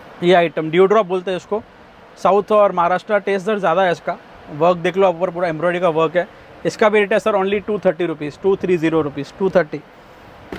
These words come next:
ये भी एक दूसरा आइटम है sir, पूरा ऊपर handwork आएगा ड्यू Dewdrop में। अभी ड्यू ड्रॉप का ज़्यादा अच्छा डिमांड है सर,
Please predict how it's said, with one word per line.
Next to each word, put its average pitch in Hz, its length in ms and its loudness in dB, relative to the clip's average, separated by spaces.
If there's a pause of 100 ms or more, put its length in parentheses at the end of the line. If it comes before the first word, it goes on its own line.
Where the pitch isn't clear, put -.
(180)
ये 160 180 0
भी 175 140 4
एक 185 100 2
दूसरा 175 240 -2
आइटम 180 280 -2
है 180 60 -4
sir, 180 180 -4 (1040)
पूरा 185 140 4
ऊपर 175 200 -2
handwork 165 420 -4
आएगा 175 220 2
ड्यू 156 220 -2
Dewdrop 160 300 -2
में। 175 100 -4
अभी 165 240 0
ड्यू 185 200 4
ड्रॉप 202 220 2
का 196 500 0 (220)
ज़्यादा 156 280 2
अच्छा 180 200 0
डिमांड 156 320 -2
है 147 60 -8
सर, 175 140 -8